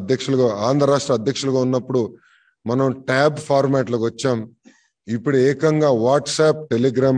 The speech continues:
ఫార్మాట్లో కూడా మనం వచ్చాం. కానీ ఇక్కడ నాకు ఒకటి గుర్తొస్తుంది, అయ్యన్న పాత్రుడు గారు వైకాపా నాయకుల్ని వేస్ట్ ఫెలోస్ అని ఒక పదం వాడారు. ఇన్ఫాక్ట్ దానికని ఇంకేమైనా ఉందా అని నేను ఆలోచిస్తున్నా.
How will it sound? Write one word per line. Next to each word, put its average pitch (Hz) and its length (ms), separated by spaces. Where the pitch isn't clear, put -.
ఫార్మాట్లో 117 580
కూడా 110 140
మనం 95 220
వచ్చాం. 92 260
కానీ 139 200
ఇక్కడ 156 200
నాకు 139 160
ఒకటి 120 180
గుర్తొస్తుంది, 117 600
అయ్యన్న 202 300
పాత్రుడు 175 380
గారు 151 200
వైకాపా 131 600
నాయకుల్ని 120 460
వేస్ట్ 175 320
ఫెలోస్ 147 320
అని 127 100
ఒక - 180
పదం 104 280
వాడారు. 85 300
ఇన్ఫాక్ట్ 185 340
దానికని 190 400
ఇంకేమైనా 175 340
ఉందా 175 160
అని 180 100
నేను 143 220
ఆలోచిస్తున్నా. 139 520